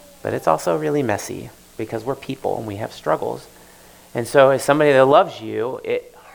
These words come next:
hurts when, um, sometimes people are making decisions that hurt themselves, you know?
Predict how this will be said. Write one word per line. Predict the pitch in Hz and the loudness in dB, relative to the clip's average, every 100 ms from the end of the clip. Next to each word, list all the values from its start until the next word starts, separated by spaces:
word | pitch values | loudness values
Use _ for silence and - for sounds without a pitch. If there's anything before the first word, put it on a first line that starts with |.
| - | -8
hurts | - 104 - - - | -6 -6 -10 -20 -18
when, | - 113 113 113 - - - - - | -12 -8 -8 -8 -14 -20 -20 -20 -10
um, | 107 110 113 90 | -6 -6 -8 -16
sometimes | - 131 135 127 120 117 - | -6 -4 -4 -2 0 -2 -8
people | - - 120 120 120 120 - - - - | -12 -8 -4 2 2 2 -4 -20 -16 0
are | 107 110 110 95 | 4 4 2 -6
making | 117 117 117 | -6 -6 -6
decisions | 107 - 107 107 104 | -6 -4 -6 -6 -8
that | 95 | -6
hurt | 107 - | -8 -8
themselves, | 98 135 - - - - - - - _ - - - _ - | -4 2 2 0 -10 -18 -20 -20 -20 _ -20 -20 -20 _ -18
you | 104 | -14
know? | 110 | -14